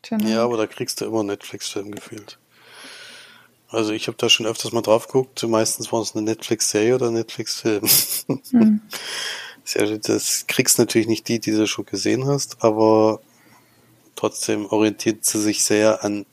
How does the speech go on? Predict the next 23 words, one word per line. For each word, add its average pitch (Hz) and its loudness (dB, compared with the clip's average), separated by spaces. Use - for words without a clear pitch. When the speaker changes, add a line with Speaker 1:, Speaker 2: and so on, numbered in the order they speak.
Speaker 2:
Eigenproduktion 104 -2
und 95 -12
das - -6
Speaker 1:
Guck's - -4
halt - 2
noch 185 4
mal 190 6
drauf. 196 2
Speaker 2:
äh, 101 0
Speaker 1:
Ist 196 0
doch 190 0
egal. 185 0
Speaker 2:
<laughs> 117 0
Das - -6
ist - 0
mir, 101 4
nee, 98 2
das - -4
muss 110 2
jetzt - -8
nicht 107 2
unbedingt 101 2
sein. 104 -2